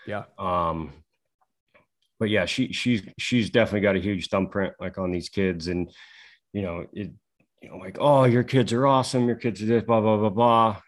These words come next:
Speaker 2: And I'm like, "Uh, that she did it." <laughs>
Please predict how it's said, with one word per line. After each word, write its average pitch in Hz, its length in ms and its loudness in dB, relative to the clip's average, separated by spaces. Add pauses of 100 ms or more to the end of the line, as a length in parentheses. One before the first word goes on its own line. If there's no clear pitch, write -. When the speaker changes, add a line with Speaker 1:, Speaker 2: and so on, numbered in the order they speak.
(100)
Speaker 2:
And 95 200 -6
I'm 95 140 0
like, 90 260 -4 (240)
"Uh, 80 420 -12 (920)
that 98 340 -8
she - 360 -2
did 80 200 -12
it." 82 140 -10 (480)
<laughs> 123 500 -6